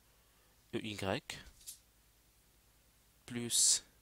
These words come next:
D E Z sur D Z E Z. Alors, je vais commencer par le calcul de D E X sur, euh,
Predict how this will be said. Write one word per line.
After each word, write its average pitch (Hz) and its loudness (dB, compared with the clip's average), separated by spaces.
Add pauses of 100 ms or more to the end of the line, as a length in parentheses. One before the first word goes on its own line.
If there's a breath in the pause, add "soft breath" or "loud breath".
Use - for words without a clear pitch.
(800)
D 120 -4
E 113 -2
Z 117 -2 (1120)
sur - 0
D 107 -2
Z 104 -4 (220)
E 139 -2
Z. 98 2 (1300 soft breath)
Alors, 156 6
je 139 2
vais 151 -2
commencer 143 0
par 117 2
le 113 -4
calcul 143 -2
de 120 0
D 127 0
E 113 0
X 123 6
sur, 156 4
euh, 95 -2